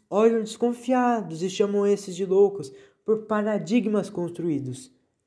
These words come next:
Quem vive na rua é porque não quer trabalhar. Ou quem vive na rua é porque é usuário de drogas. Mas nunca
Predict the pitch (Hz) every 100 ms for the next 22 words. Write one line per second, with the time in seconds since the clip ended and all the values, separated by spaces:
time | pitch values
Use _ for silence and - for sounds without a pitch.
0 | _ _ 208 180 190 208 196 180 214 262
1 | 262 285 277 247 220 202 - 170 175 156
2 | 143 135 147 123 _ _ _ _ _ _
3 | 175 196 131 - - - 226 214 208 202
4 | 165 180 254 254 254 247 233 220 208 180
5 | 190 175 170 165 151 151 156 131 - -
6 | _ _ _ _ _ _ _ _ 185 196
7 | 160 190 214 285 277 - 247